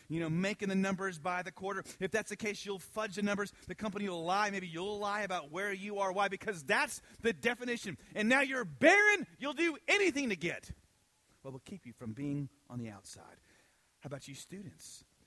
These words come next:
What's your school, what's your classes, your team's definition of barrenness? What's the thing you have to have,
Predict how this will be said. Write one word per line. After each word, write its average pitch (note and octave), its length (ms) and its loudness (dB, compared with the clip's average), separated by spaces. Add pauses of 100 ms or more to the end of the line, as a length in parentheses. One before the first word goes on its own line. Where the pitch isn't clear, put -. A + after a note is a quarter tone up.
What's F3 200 -12
your E3+ 100 -8
school, E3+ 480 -12
what's D3+ 200 -8
your E3+ 100 -10
classes, D3+ 560 -12
your C3 120 -14 (160)
team's F#3 300 -2
definition A#2+ 800 -12 (580)
of A#2 240 -16
barrenness? A#2+ 480 -10
What's - 160 -14
the A3 80 -10
thing F#3+ 200 -2
you D3+ 100 -6
have F#3 240 -10
to D3 80 -14
have, C3 440 -14